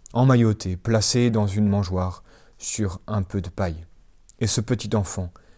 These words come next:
est le Fils de Dieu, l'égal du Père, la sagesse, euh,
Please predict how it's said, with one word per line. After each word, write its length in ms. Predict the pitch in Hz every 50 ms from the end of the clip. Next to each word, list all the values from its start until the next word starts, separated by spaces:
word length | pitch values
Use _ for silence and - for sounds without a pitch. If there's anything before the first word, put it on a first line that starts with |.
| _ - - - -
est 80 | 104 107
le 140 | 104 107
Fils 580 | 101 - - - - 107 101 - - - - - - - -
de 240 | - 101 92 101 95
Dieu, 200 | 90 85 92 90
l'égal 500 | 92 113 120 110 117 113 117 117 117 104
du 120 | 98 98
Père, 440 | 92 - - 87 85 82 80 - - - - - - - - - -
la 120 | 101 92
sagesse, 720 | - - - 110 98 87 87 85 80 - - - - - - - - _ _ _ _ -
euh, 200 | 104 98 95 95